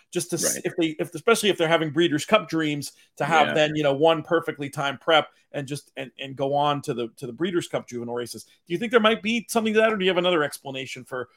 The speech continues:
Speaker 1: why the
Speaker 2: Yeah,
Speaker 1: two
Speaker 2: no, I
Speaker 1: guys
Speaker 2: think,
Speaker 1: might have been slow
Speaker 2: I,
Speaker 1: to go?
Speaker 2: I, I think that's fair. Um, ti-, I, obviously, all trainers, um, trainers value timing as much as anything. Um, they're always thinking ahead, always thinking of the next race.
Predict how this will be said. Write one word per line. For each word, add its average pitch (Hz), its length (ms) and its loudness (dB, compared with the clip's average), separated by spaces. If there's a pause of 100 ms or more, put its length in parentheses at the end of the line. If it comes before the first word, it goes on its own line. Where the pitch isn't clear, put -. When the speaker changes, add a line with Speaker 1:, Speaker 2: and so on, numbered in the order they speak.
(100)
Speaker 1:
why 139 140 8
the 135 80 12
Speaker 2:
Yeah, 131 160 12
Speaker 1:
two 127 60 6
Speaker 2:
no, 131 120 4
I 123 60 6
Speaker 1:
guys 123 100 0
Speaker 2:
think, 135 160 2
Speaker 1:
might 120 100 -10
have - 40 -18
been 123 180 -16
slow 123 120 -6
Speaker 2:
I, 127 80 0
Speaker 1:
to 123 140 -14
go? 120 220 -8 (220)
Speaker 2:
I, 120 80 0
I 123 60 0
think 120 280 -4
that's 101 240 6
fair. 95 560 8
Um, 95 720 0
ti-, - 140 0 (120)
I, 98 280 4 (160)
obviously, 104 360 4
all 92 360 6 (1300)
trainers, 110 560 4
um, 85 420 2 (360)
trainers 98 320 0
value 87 380 4
timing 85 540 -6 (240)
as - 120 -12
much 80 140 -8
as 80 80 -10
anything. 78 400 -10 (220)
Um, 80 220 -8
they're 87 160 2
always 87 300 0
thinking 85 300 -6
ahead, 82 280 0
always 82 260 0
thinking 80 260 -10
of 80 40 -6
the 80 80 -4
next 80 280 -6
race. 71 360 -2